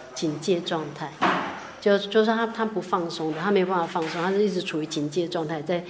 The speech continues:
在衡量自己对或不对。然后那种警戒、那种不放松，会让他的学习出现，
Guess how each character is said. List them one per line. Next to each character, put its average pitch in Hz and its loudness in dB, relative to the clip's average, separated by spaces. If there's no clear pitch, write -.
在 185 4
衡 175 4
量 175 6
自 190 2
己 185 8
对 180 6
或 170 4
不 - -4
对。 147 0
然 180 4
后 202 4
那 220 10
种 160 4
警 156 0
戒、 180 4
那 180 4
种 160 2
不 175 0
放 175 4
松， 170 0
会 208 8
让 196 8
他 185 6
的 175 4
学 165 2
习 160 0
出 165 -4
现， 160 2